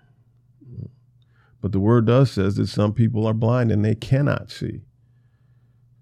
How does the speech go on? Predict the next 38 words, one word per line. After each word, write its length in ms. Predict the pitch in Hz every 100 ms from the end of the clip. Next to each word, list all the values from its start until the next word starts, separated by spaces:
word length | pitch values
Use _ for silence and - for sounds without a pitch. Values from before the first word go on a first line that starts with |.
| _ _ _ _ _ _ - _ _ _ _ - _ _ _ _
It 120 | 104
doesn't 240 | 92 104 110
say 180 | - 104
will 280 | 98 123 107
not, 340 | 92 98 -
it 80 | 95
says 220 | - 104
cannot. 500 | - 135 107 78 - _ _ _ _ _ -
And 140 | 90
so 380 | - 98 104 104 - -
in 200 | 92 85
my 220 | 113 135
way 180 | 98 92
of 120 | 92
thinking, 280 | 92 95 95
that 120 | 95
means 240 | 98 101
it's 160 | 98 -
impossible 640 | 98 - 120 120 110 101
for 160 | 95 -
them 200 | 98 117
to 80 | 90
see. 260 | - - 113 - _ _ _ _ _
But 120 | 90
we 160 | 87 107
also 420 | 107 123 - 101
know 280 | 98 95 98
that 160 | 98 98
it 80 |
is 100 | 95
God's 380 | 104 101 98 98
desire 520 | 98 90 104 117 104
for 280 | 101 - - -
all 260 | 123 139
men 300 | 117 95 90
to 140 | - -
be 160 | -
saved. 400 | - - - -